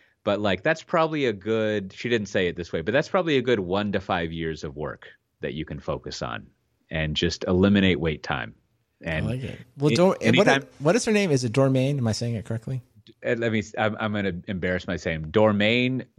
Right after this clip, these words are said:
Speaker 1: Dreyowitz.
Speaker 2: All right. Well, let's just say she, uh, she got some FaceTime. I think she was in the,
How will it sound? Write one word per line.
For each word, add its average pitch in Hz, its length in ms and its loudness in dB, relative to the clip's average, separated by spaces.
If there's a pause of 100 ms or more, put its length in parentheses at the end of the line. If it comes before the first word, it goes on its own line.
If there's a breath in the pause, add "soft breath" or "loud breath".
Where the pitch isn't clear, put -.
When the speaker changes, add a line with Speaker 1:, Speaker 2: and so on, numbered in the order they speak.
Speaker 1:
Dreyowitz. 90 760 0
Speaker 2:
All 110 60 -2
right. 104 180 0
Well, 127 100 2
let's 147 200 2
just 156 140 -2
say 127 160 2
she, 190 360 0
uh, 123 160 4
she 180 180 -2
got 370 140 0
some 285 160 -2
FaceTime. 147 640 2
I 123 100 0
think 190 240 -2
she 175 180 -2
was 135 220 0
in 117 180 0
the, 101 400 0